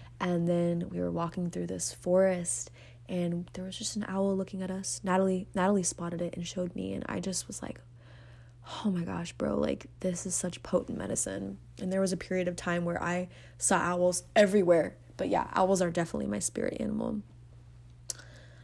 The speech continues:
I also love cats, as you know. I love kitties and, like, feminine felines, but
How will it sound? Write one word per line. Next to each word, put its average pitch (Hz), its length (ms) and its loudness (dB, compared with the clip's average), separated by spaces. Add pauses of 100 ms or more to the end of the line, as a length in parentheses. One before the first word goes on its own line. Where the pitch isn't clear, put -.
(160)
I 190 100 4
also 180 220 2
love 175 280 -2
cats, - 880 -4
as 175 240 0
you 185 80 2
know. 160 520 0
I 165 60 -2
love 165 320 -2
kitties 165 760 -2
and, 175 160 0
like, 165 240 -4
feminine 170 680 0
felines, 170 880 0
but 160 260 0